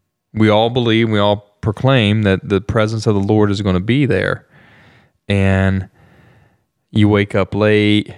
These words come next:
you rush around, you're yelling at the kids on the way in.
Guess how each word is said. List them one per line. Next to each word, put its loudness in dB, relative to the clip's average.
you -2
rush -2
around, 0
you're 0
yelling -2
at -4
the -6
kids -2
on -2
the 0
way 2
in. 0